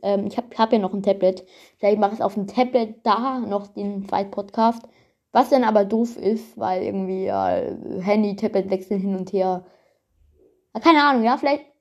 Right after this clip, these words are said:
ist das eine gute Idee, vielleicht mach ich das auch, vielleicht, warum eigentlich vielleicht? Ich mach das jetzt.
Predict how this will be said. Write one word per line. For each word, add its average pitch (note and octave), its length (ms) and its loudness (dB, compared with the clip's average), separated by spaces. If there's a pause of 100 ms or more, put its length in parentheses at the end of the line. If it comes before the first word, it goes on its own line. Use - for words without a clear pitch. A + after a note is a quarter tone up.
(180)
ist G4 260 0
das G#4 140 2
eine C#4 240 -2
gute E4+ 320 4
Idee, C#4 320 0
vielleicht C4+ 280 -6 (300)
mach A3 280 -2
ich A3+ 120 -2
das G3 160 -2
auch, G#3 180 0
vielleicht, G#3+ 260 -6 (720)
warum D4+ 220 2
eigentlich B3 180 4
vielleicht? A#3 320 2
Ich G3+ 100 -6
mach C#4 200 4
das E3+ 260 -2
jetzt. - 300 -8